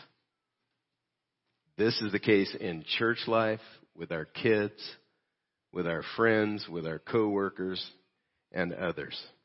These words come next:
I want to wrap up by looking at some next,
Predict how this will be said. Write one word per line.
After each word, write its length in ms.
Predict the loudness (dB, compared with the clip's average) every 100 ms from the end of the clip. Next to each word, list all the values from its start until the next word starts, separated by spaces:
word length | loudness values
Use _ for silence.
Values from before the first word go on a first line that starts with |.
| _ _ _ _ _
I 40 | 8
want 140 | 10
to 60 | 12
wrap 320 | 12 8 6
up 260 | 6 4 0 _ 4
by 140 | 6
looking 340 | 6 6 4
at 80 | 2
some 180 | 0 0
next, 320 | 2 0 -2